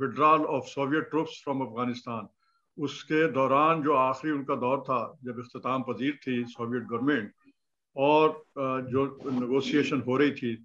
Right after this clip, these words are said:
तो जितना हमने उसको पढ़ा, किसी ने नहीं पढ़ा शायद। अ,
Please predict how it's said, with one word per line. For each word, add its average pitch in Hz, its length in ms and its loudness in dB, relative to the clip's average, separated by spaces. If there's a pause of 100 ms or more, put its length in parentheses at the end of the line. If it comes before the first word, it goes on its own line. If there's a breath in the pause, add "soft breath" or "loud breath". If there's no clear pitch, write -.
(260)
तो - 340 -2 (100)
जितना 143 340 2
हमने 147 320 4
उसको 175 240 2
पढ़ा, 135 300 2
किसी 143 460 -6
ने 160 120 2
नहीं 131 160 2
पढ़ा 110 200 0
शायद। - 360 -10 (840)
अ, 117 400 -4